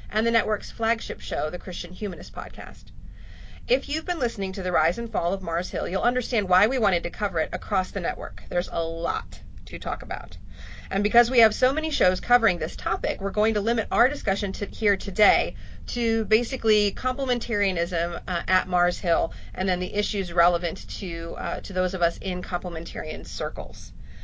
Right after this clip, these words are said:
For discussions of other issues raised in The Rise and Fall of Mars Hill, we would encourage you to listen to the other shows in the network that have episodes dropping this week. Uh, a little bit of background about, uh, the podcast we're discussing.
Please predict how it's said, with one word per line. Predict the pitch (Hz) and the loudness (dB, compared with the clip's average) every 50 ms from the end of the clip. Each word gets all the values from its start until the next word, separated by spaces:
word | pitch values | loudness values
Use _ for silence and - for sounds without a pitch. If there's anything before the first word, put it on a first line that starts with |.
| - - - | -8 -8 0
For | - 220 | 2 2
discussions | 214 226 226 - 254 247 240 294 277 226 | 2 2 4 6 6 6 6 4 2 2
of | 202 185 | 2 2
other | - 180 190 226 254 | 6 4 6 6 6
issues | - - 208 - - 220 208 196 - | 4 2 0 -2 -2 -4 -4 -2 0
raised | 170 165 175 185 190 185 | 0 0 0 -2 -4 -4
in | - 180 180 | -6 -6 -4
The | 175 | 0
Rise | 170 160 160 - - | 2 2 2 2 0
and | 208 208 | 0 0
Fall | - 185 175 175 - | 2 4 4 4 2
of | 165 175 | 0 -2
Mars | 170 156 - 175 170 - | -4 -2 -2 -2 -2 -2
Hill, | 202 160 156 160 165 | -2 0 0 0 0
we | 170 175 175 | -2 -6 -6
would | 180 175 | -4 -4
encourage | 170 185 - 196 208 202 214 | -6 -2 0 0 0 0 0
you | 226 | 0
to | 220 | -2
listen | 196 175 180 - 170 170 | 0 -2 -4 -4 -6 -6
to | - 160 | -6 -6
the | 165 - | -6 -4
other | 147 170 196 202 | -4 -2 -2 -2
shows | 196 - - 165 156 170 - | -2 0 0 0 0 -2 -4
in | 190 175 | -6 -6
the | 170 | -6
network | 156 135 - - 175 - - - - - - - - - - - | -6 -6 -6 -6 -6 -8 -8 -8 -10 -10 -8 -8 -8 -8 -6 -4
that | - - 185 | -4 -4 -2
have | 180 175 170 | -2 -2 -2
episodes | 170 165 - 175 - 190 170 170 - - | -2 -2 -2 -4 -4 -4 -6 -6 -6 -6
dropping | 175 190 190 170 165 151 - - - | -4 -4 -4 -4 -6 -8 -8 -8 -8
this | 156 160 156 - | -8 -8 -8 -8
week. | - 151 - - - - - - - - - - - - - - - - - - - - - - - - - - - - - - - - - - - - - - | -8 -10 -10 -10 -12 -12 -10 -10 -10 -10 -10 -12 -10 -10 -10 -10 -10 -10 -12 -12 -12 -12 -10 -10 -10 -10 -10 -8 -10 -10 -10 -12 -12 -12 -12 -12 -10 -12 -10 -6
Uh, | - 226 208 | -4 -2 0
a | 254 | 4
little | 247 247 262 302 | 6 6 6 6
bit | 311 311 302 | 6 4 2
of | 311 - | 2 4
background | 247 220 226 226 - 254 233 240 277 269 | 8 6 6 6 6 4 4 4 2 2
about, | - 208 - 196 185 180 196 233 220 - - | 0 0 2 4 4 4 4 0 -2 -6 -4
uh, | 196 180 175 | -2 -2 -2
the | - 170 | -2 -2
podcast | - - 226 226 240 - - 262 254 - - | -6 -4 -4 -4 -4 -2 -2 -4 -4 -4 -2
we're | 233 208 | -2 -2
discussing. | 214 214 - - 170 - - - 190 220 269 - | -2 -2 -2 -4 -4 -4 -4 -6 -6 -6 -6 -8